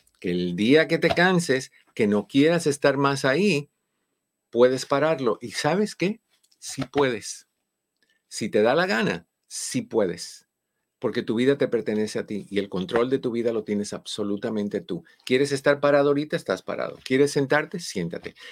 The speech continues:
¿Quieres apagar el, el, el, tu teléfono y no escucharme? Lo apagas. ¿Quieres escucharme? Lo prendes. ¿Te quieres rascar la cabeza? Te la rascas. ¿Te quieres soplar la nariz? Te la soplas. ¿Te quieres chupar el dedo? Te lo chupas. Lo que te dé la gana hacer.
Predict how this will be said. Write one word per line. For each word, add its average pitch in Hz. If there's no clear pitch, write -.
¿Quieres 143
apagar 147
el, 151
el, 127
el, 117
tu 107
teléfono 143
y 147
no 143
escucharme? 165
Lo 101
apagas. 90
¿Quieres 170
escucharme? 160
Lo 101
prendes. 92
¿Te 147
quieres 180
rascar 175
la 185
cabeza? 170
Te 151
la 110
rascas. 117
¿Te 110
quieres 170
soplar 156
la 175
nariz? 147
Te 170
la 131
soplas. 123
¿Te 104
quieres 170
chupar 165
el 180
dedo? 185
Te 165
lo 120
chupas. -
Lo 139
que 151
te 156
dé 156
la 190
gana 175
hacer. 185